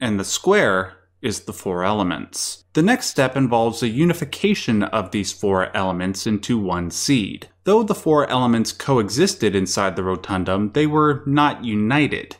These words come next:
They were merely coexistent and had to be combined through the alchemical procedure.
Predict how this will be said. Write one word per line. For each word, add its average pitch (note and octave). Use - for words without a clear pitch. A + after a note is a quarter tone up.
They B2+
were A2+
merely A#2+
coexistent A2
and F#2+
had G#2
to A2
be G2
combined F#2+
through G2+
the G#2
alchemical G2
procedure. A#2+